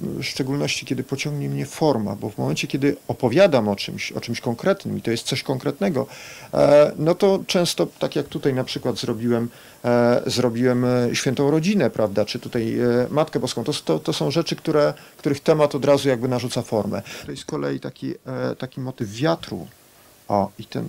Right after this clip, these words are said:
wiatr dość często u mnie się pojawia, bo to jest bardzo, e, jakby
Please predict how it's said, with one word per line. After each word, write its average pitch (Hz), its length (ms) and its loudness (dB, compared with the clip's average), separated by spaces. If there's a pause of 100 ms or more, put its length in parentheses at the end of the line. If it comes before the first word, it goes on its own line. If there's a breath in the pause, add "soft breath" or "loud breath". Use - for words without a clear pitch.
(140)
wiatr 139 420 -4
dość - 400 -6
często 127 680 -2 (300)
u 117 100 -6
mnie 113 160 -2
się 123 160 -4
pojawia, 110 600 0
bo 98 120 -8
to - 100 -10
jest - 120 -10
bardzo, 110 440 -4 (420 loud breath)
e, 110 640 0 (680)
jakby 104 360 -6